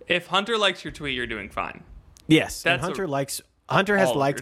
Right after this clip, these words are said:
Speaker 1: your
Speaker 2: I think, thus far, a hundred percent of my tweets since I've come back. So,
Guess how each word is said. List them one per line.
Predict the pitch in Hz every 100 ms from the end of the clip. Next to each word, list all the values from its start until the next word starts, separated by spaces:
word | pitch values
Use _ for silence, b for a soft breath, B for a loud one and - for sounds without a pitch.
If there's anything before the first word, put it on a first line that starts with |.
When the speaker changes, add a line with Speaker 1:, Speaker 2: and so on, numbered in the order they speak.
| 127
Speaker 1:
your |
Speaker 2:
I | 135
think, | 156 147
thus | 123 131 147
far, | - 113 127 120
a |
hundred | 98 131 123
percent | - - 110
of | 98
my | 98
tweets | - - 254
since | 107 101
I've | -
come | -
back. | - - -
So, | - 131 113